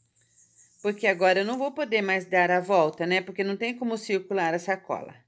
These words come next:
Então, agora nós vamos fazer isso daqui até terminarmos aqui, nessa última carreira que der pra fazer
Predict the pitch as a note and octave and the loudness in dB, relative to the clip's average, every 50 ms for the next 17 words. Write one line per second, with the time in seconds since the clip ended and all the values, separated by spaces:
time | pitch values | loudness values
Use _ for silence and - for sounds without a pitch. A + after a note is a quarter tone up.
0 | _ _ _ - _ _ _ _ _ _ _ _ - G3+ G#3 G#3 G#3 C#4+ D4+ D4+ | _ _ _ -20 _ _ _ _ _ _ _ _ -6 -6 -6 -4 -2 0 0 0
1 | C4 F3+ E3 F#3+ F#3 F#3 A#3 B3 C4+ C#4 A#3+ G#3+ G#3 G#3+ A3+ B3 A#3 A#3+ A#3 A#3 | 0 0 -2 -4 -2 0 0 2 4 4 4 2 2 2 0 0 0 -2 -2 -2
2 | A#3+ A#3+ A#3+ A3 G#3 G3 G#3 G3 F#3 F#3 F3+ F3+ F#3 F3 D#3+ E3 F3 F3 - C4+ | -4 -4 -4 -4 -2 2 2 2 2 0 -2 -6 -4 -2 -2 -2 -2 -4 -2 -2
3 | B3+ F#3+ - - - _ _ _ _ _ _ _ _ _ _ _ _ - A3 A#3+ | -2 -2 -2 -4 -10 _ _ _ _ _ _ _ _ _ _ _ _ -4 -4 -4
4 | A#3+ A#3+ - A#3+ A#3+ B3+ C#4 C4+ - C#4+ C4+ C4 B3+ C4 B3 A#3 A3+ A3 A3+ A#3 | -4 -2 -2 0 0 0 0 -2 -4 -4 -4 -4 -4 -4 -4 -2 -2 -2 -2 -2
5 | A#3 A#3+ B3+ B3 - - - _ _ _ _ _ _ _ _ _ _ _ _ _ | -2 -4 -4 -6 -10 -14 -18 _ _ _ _ _ _ _ _ _ _ _ _ _
6 | _ _ _ _ _ _ _ _ _ _ _ _ _ _ - - G#3+ A3 - - | _ _ _ _ _ _ _ _ _ _ _ _ _ _ -6 -4 -4 -4 -4 -4
7 | B3+ B3+ A3 E3+ D#3+ - - _ _ _ _ _ _ E3+ F#3 G3+ G#3+ A#3 A#3+ A#3+ | -2 0 0 0 -2 -6 -14 _ _ _ _ _ _ -6 -2 0 0 0 0 0
8 | B3 A3+ A#3 A#3+ B3+ B3 - C4 B3 B3+ B3+ C4 C#4 C#4 B3+ A#3+ A#3+ A#3 A#3 A#3+ | 0 0 0 0 -2 -4 -4 -4 -4 -4 -4 -2 -2 0 0 0 0 0 0 -2
9 | B3 A#3+ - B3 F#3+ F3+ G#3+ A3 A3 - G#3+ A3+ A3 - A#3+ A#3+ A3 G3+ G#3 G3+ | -4 -6 -8 -8 -2 0 0 0 0 -2 -6 -8 -6 -4 -4 -4 -2 0 0 2
10 | G#3+ A3+ G#3+ - | 2 0 -2 -8